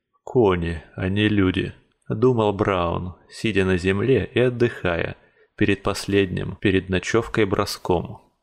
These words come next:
Пока он отсиживался и со свистом втягивал воздух, спецназовцы, за исключением капитана – разбегались по лесу для предварительной разведки,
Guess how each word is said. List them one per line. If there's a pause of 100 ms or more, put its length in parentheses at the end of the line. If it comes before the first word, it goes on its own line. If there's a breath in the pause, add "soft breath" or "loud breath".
(720)
Пока
он
отсиживался
и
со
свистом
втягивал
воздух, (100)
спецназовцы, (120)
за
исключением
капитана – (480)
разбегались
по
лесу
для
предварительной
разведки,